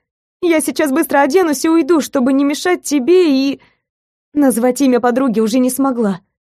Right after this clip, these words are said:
но перед глазами продолжали всплывать их улыбающиеся лица. Они подходят друг другу.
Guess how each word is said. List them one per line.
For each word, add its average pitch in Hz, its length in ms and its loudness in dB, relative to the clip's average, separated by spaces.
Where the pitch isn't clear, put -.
но 277 180 2
перед 240 260 0
глазами 240 460 2
продолжали 240 560 2
всплывать 254 540 0
их - 100 -6
улыбающиеся 240 760 0
лица. 196 420 -2
Они 269 280 2
подходят 262 680 -2
друг 240 220 0
другу. 190 400 -4